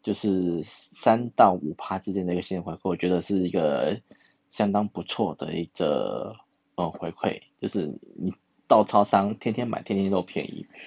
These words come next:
哦，大概是可以直接打个九，九五到九七折之间，是相当不错。但是呢，随着它的二二八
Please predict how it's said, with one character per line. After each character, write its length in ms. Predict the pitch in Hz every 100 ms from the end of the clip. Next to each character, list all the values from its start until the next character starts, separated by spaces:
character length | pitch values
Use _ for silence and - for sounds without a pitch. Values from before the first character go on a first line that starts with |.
| - - -
哦， 160 | 92 -
大 100 | 104
概 160 | 104
是 160 | 98 107
可 180 | - 90
以 40 |
直 240 | - - -
接 140 | 95
打 200 | - 98
个 160 | - 160
九， 340 | - 76 170 - _ - - _ _
九 220 | - 92
五 180 | 117 95
到 200 | 90 98
九 180 | 90 82
七 160 | - 104
折 160 | 87
之 120 | -
间， 260 | 85 90 - - _ _ _ _ _ _ _ _ -
是 100 | 110
相 160 | 113
当 80 | 107
不 80 | -
错。 340 | - 101 80 - -
但 180 | 139
是 240 | 139 160 143
呢， 420 | 123 117 113 120
随 160 | - 117
着 140 | 110
它 160 | 104 110
的 380 | 107 87 71 -
二 260 | 120 120 113
二 40 |
八 460 | 110 92 92 98